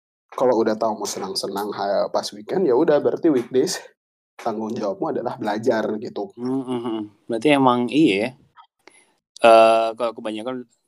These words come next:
Speaker 2: lihat dari teman-teman yang kuliah di luar juga,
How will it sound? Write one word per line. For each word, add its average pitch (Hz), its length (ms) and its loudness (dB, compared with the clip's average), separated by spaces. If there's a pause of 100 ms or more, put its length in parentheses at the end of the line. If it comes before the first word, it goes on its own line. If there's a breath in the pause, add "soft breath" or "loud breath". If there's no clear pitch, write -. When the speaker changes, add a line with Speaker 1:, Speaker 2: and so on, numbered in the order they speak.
Speaker 2:
lihat 113 320 -12
dari 107 440 -6
teman-teman 104 480 -8 (100)
yang 101 220 -10
kuliah 104 340 -6
di 104 140 -8
luar 104 260 0
juga, 98 380 -8